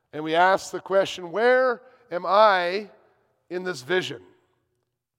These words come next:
Where, where do I fit in this revelation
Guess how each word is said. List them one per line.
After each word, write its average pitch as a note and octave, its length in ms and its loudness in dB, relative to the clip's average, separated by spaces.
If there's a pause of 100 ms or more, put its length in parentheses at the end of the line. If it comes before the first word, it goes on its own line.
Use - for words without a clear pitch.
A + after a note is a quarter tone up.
(220)
Where, F#3 140 -8
where G#3+ 220 0
do A#3+ 120 0
I A3+ 200 6
fit - 580 -8 (320)
in F3+ 160 0
this F3 340 -2 (320)
revelation F3+ 1000 0